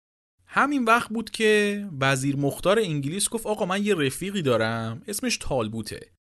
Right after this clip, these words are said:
امین السلطان هم میشناستش، بچه با عشقیه. می‌خوای شما امتیاز توتون و تنباکوی کل کشور رو انحصاری بدیم بهش؟ اینم خرج سفرتون رو جور می‌کنه." شاه گفت: "حل آقا،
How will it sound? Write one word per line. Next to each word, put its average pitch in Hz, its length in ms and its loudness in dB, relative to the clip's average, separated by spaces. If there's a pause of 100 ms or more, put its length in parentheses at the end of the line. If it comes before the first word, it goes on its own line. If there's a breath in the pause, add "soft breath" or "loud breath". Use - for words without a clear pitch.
(560)
امین 196 200 4
السلطان 208 420 4
هم 240 80 2
میشناستش، 135 680 0
بچه 139 280 0
با 139 160 2
عشقیه. 101 520 -2 (540)
می‌خوای 247 220 2
شما 240 240 2
امتیاز 208 420 0
توتون 160 320 -4
و 147 60 0
تنباکوی 147 540 0
کل 220 240 2
کشور 170 320 0
رو 208 100 2
انحصاری 135 520 2
بدیم 202 280 0
بهش؟ 151 800 0
اینم 247 180 0
خرج 180 400 2
سفرتون 214 520 0
رو 233 60 0
جور 202 300 -2
می‌کنه." 139 220 0
شاه 214 240 4
گفت: 220 140 0
"حل 220 220 6
آقا، 143 380 2